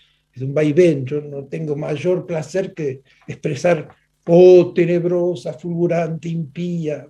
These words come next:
poemas de estas poetas que, que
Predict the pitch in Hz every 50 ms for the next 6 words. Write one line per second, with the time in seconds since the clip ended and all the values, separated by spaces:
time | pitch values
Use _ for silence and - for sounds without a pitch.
0 | _ - 165 180 196 220 233 208 196 - - - _ _ _ _ _ _ - 170
1 | - - 185 170 - - - 160 165 165 165 - 190 180 175 - - _ _ -
2 | - 151 156 - - _ _ _ _ _ _ _ _ _ _ _ _ _ - 170
3 | 165